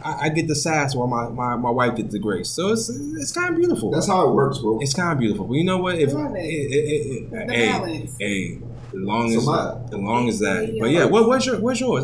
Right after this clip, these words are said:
Speaker 1: I need
Speaker 2: Yo,
Speaker 1: to hear
Speaker 2: my
Speaker 1: this.
Speaker 2: stand, my stand is simple, man. Like, it's so, if, if,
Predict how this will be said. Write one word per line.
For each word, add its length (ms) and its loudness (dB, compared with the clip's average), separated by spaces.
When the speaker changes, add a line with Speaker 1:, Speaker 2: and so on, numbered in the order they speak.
Speaker 1:
I 140 0
need 160 4
Speaker 2:
Yo, 140 6
Speaker 1:
to 80 6
hear 120 4
Speaker 2:
my 220 2
Speaker 1:
this. 260 2
Speaker 2:
stand, 360 2
my 160 0
stand 300 0
is 220 0
simple, 540 0
man. 320 2
Like, 120 4
it's 100 0
so, 340 -2
if, 320 4
if, 80 4